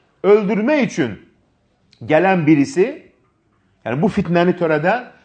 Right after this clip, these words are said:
İsa əleyhissalama qarşı, çünki İsa əleyhissalam tovhidi yayırdı, tovhid istəməyənlər ona qarşı mübarizə aparırdılar. İsa əleyhissalamı öldürməyə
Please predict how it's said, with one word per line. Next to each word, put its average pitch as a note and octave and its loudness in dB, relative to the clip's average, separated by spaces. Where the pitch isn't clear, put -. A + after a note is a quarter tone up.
İsa E3 -2
əleyhissalama E3 -2
qarşı, A#3+ 0
çünki D#3+ -12
İsa A3+ 0
əleyhissalam E3+ 0
tovhidi D#3+ 2
yayırdı, A#3+ 2
tovhid E3 2
istəməyənlər E3 -4
ona F3 -2
qarşı D#3+ 0
mübarizə D3 0
aparırdılar. A#3+ 0
İsa A3+ 2
əleyhissalamı G3+ 2
öldürməyə G3+ 2